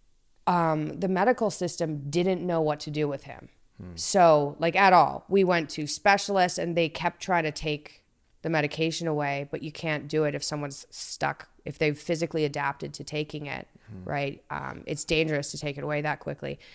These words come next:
Speaker 1: And so I started researching because I had gone through really severe antidepressant withdrawal and was like, "That's what it looks like."
Speaker 2: Hmm.
Speaker 1: Like, "Oh, like, dad's really sick." And he was really sick. Like, it, it was really bad. He was completely out of commission.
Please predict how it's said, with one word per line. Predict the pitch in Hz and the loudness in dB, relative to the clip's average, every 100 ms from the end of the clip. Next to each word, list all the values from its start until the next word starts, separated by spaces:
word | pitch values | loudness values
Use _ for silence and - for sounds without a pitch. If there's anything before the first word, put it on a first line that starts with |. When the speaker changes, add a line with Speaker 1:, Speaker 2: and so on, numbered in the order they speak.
| - - | -20 -10
Speaker 1:
And | 160 | 0
so | 165 | 6
I | 156 | 6
started | 175 185 160 | 6 2 0
researching | 151 147 156 151 151 147 | 0 0 -2 -2 -4 -6
because | 143 147 - | -6 -8 -2
I | 151 165 | 2 4
had | 160 151 | 2 -2
gone | 156 147 143 | -4 -2 -4
through | 156 | -4
really | 147 151 151 | -2 -2 -2
severe | 147 151 143 143 139 143 - | -4 -6 -6 -4 -4 -8 -10
antidepressant | 147 143 147 143 147 147 | -10 -8 -8 -8 -8 -6
withdrawal | 143 - 143 143 | -8 -6 -4 -4
and | 147 | -6
was | 143 | -6
like, | 143 143 _ _ _ | -8 -10 _ _ _
"That's | 160 151 - | -6 -4 -4
what | - 143 | -6 -6
it | - | 2
looks | 202 214 - | 4 4 -2
like." | - 143 - | -8 -8 -16
Speaker 2:
Hmm. | - - 95 | -14 -12 -4
Speaker 1:
Like, | 147 - | -4 4
"Oh, | 190 165 143 - _ _ | 6 8 4 -4 _ _
like, | - 147 - - _ _ _ | -6 -6 -8 -16 _ _ _
dad's | 156 151 143 151 | -4 -4 -4 -2
really | 151 147 147 | -2 0 -4
sick." | - 180 160 127 - | 0 2 2 0 -4
And | 156 | -4
he | 147 214 | 0 2
was | 202 139 - _ _ | 4 2 -6 _ _
really | 151 147 156 160 156 | -8 0 4 6 4
sick. | 143 143 143 | 2 -4 -6
Like, | 147 143 | -6 -6
it, | 131 156 - _ - | -4 -4 -6 _ -2
it | 165 | 0
was | 156 147 | 0 0
really | 147 147 | -2 0
bad. | 143 139 143 | 0 0 -2
He | 147 | -4
was | 147 | -6
completely | 151 143 156 147 | -6 -2 -2 0
out | 139 139 | -2 -4
of | |
commission. | - 151 160 - 147 | -6 -2 -2 -2 -6